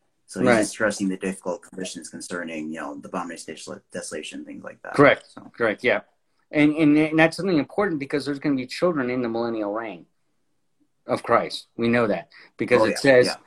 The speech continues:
Speaker 2: the
Speaker 1: There's
Speaker 2: children will play with cobras and they will not be
Speaker 1: Yeah.
Speaker 2: bit, you know?
Speaker 1: Mm-hmm.
Speaker 2: So there's gonna be children in the millennium. So there, it, there's not gonna be no children in that time.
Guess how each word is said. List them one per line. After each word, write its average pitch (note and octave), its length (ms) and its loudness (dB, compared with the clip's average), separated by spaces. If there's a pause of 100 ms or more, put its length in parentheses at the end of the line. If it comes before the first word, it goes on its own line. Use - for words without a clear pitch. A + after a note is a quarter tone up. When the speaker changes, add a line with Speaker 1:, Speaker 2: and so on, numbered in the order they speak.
(140)
Speaker 2:
the C3+ 80 2
Speaker 1:
There's A2+ 120 -2
Speaker 2:
children B2+ 300 4
will G#2+ 80 2
play B2 220 4
with A2 140 2
cobras G#2 540 2 (400)
and A2 180 -4
they A2+ 80 -2
will A2 120 0
not A2 180 -2
be A2 100 -2
Speaker 1:
Yeah. - 60 0
Speaker 2:
bit, G2+ 300 0 (280)
you A2 180 -4
know? A2+ 160 0
Speaker 1:
Mm-hmm. F2 280 -10 (160)
Speaker 2:
So A#2+ 480 6
there's C3+ 220 0
gonna F3 240 2
be C#3 120 0
children C#3+ 380 0
in A#2 140 -2
the A2 80 -4
millennium. A2 500 -4 (300)
So C#3 240 2
there, D3+ 200 6 (440)
it, - 400 -14 (480)
there's C3 360 0
not E3 220 4
gonna D#3 160 4
be B2+ 340 2
no C3 380 6
children A2 480 0
in G#2+ 140 0
that G2+ 180 -2
time. F#2+ 400 -6